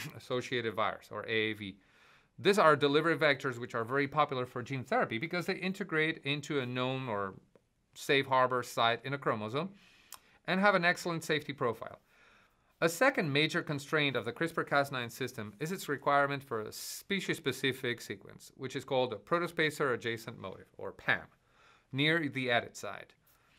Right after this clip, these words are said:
This limits the sequence that can be edited using a single organism's Cas nine. Lastly, off-target edits are a concern for any gene editing system,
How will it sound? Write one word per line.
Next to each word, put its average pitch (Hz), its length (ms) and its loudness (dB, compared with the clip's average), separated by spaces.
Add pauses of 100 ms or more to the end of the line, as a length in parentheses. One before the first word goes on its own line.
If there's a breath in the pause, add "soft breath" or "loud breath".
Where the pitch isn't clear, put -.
(140 soft breath)
This 247 180 -2
limits 226 260 2
the 147 140 -4
sequence 143 460 -2
that 127 160 0
can 135 120 -6
be 131 200 -8
edited 135 400 0 (120)
using 131 360 -4
a 117 80 0
single 135 420 -4
organism's 104 640 -4
Cas 92 300 -6
nine. 92 220 -12 (680)
Lastly, 127 540 4 (240)
off-target 165 580 4
edits 135 360 0 (100)
are 139 260 6
a 143 60 2
concern 131 520 -6
for 117 400 -4
any 139 200 -2
gene 101 200 -6
editing 95 380 -10
system, 92 460 -18